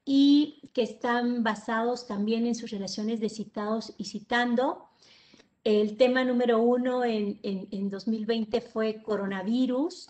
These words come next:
eh, con la cantidad de documentos publicados en, en Web of Science. Este es el esquema que lo subclasifica. Eh, eh, eh, el dengue fue el siguiente tema,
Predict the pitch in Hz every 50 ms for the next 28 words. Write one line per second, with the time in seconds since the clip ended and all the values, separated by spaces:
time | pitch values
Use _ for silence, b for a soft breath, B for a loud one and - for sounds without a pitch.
0 | - - 208 196 190 190 180 180 180 180 - - - 208 196 185 196 196 190 202
1 | 190 175 214 208 202 214 208 214 208 - 202 196 196 196 196 214 - - - 190
2 | 175 180 185 - - 202 196 208 208 214 208 208 - - - 214 196 190 190 185
3 | 180 180 - - 196 185 185 180 180 185 196 196 196 190 - - - 220 208 226
4 | 262 277 269 - - - - 208 - 220 190 185 180 175 - - - 214 208 220
5 | 262 285 302 285 - 208 185 185 185 - - 175 - - 202 190 180 - - 180
6 | - - 247 247 240 - - - - b b b b b b b b b b b
7 | b - - 208 202 202 196 190 190 190 185 180 180 175 - - - _ - 214
8 | 196 190 185 180 180 180 180 180 175 B B B B B B B _ - 214 196
9 | 196 196 - - - - - 208 196 196 190 175 240 269 302 311 302 294 285 311
10 | 302 - 247 240 233 233 247 233 214 226 226 214 214 226 220 - - 226 214 220
11 | 226 247 285 330 403